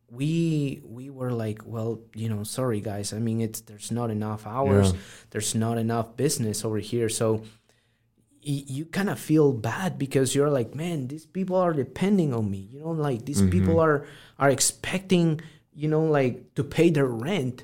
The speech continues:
Speaker 1: to pay, you know, their food. And as a person, you just feel awful. As a
Speaker 2: Mm-hmm.
Speaker 1: person, you just feel like, "Man, you know, like, I'm, might as well, you know, like, shut it all down." And, you know, like, I just don't want it. I don't, I don't really feel like it because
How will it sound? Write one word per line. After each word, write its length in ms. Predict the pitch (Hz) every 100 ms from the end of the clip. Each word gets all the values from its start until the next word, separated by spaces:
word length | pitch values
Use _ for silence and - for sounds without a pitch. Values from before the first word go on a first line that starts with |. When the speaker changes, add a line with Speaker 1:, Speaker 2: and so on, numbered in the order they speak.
| - -
Speaker 1:
to 80 |
pay, 320 | 135 - 151 156
you 360 | 156 156 160
know, 140 | 135 135
their 180 | 131
food. 440 | 131 - 190 156 113
And 220 | 113 107 - - _ _ _ _
as 160 | 143 -
a 60 | 202
person, 400 | - 226 202 143
you 100 | 127
just 220 | 104 -
feel 180 | 113 95
awful. 420 | 127 185 87 71 - _
As 80 | 101
a 40 |
Speaker 2:
Mm-hmm. 80 | 95
Speaker 1:
person, 300 | 170 190 160
you 100 | 135
just 220 | 139 123
feel 180 | - 139
like, 380 | 131 120 117 -
"Man, 340 | 131 190 135 110
you 120 | 135
know, 200 | 135 143
like, 240 | 139 117 123
I'm, 300 | 123 120 - _ _ _ 120
might 220 | 135 156
as 140 | 143
well, 200 | 151 151
you 100 | 147
know, 140 | 151 151
like, 240 | 143 123 - _
shut 280 | - - 139
it 140 | 143 139
all 140 | 143
down." 400 | 127 135 156 135
And, 200 | 120 120
you 120 | 120
know, 160 | 131 143
like, 200 | 143 123
I 100 | 123
just 220 | 127 131 139
don't 200 | 135 123
want 220 | 135 160
it. 200 | 98 -
I 120 | 120
don't, 260 | 127 120 117 - - _ _ -
I 40 | 123
don't 160 | 131
really 240 | 127 127 120
feel 260 | - 185
like 300 | 160 101 98
it 120 | 98 -
because 520 | 110 131 120 -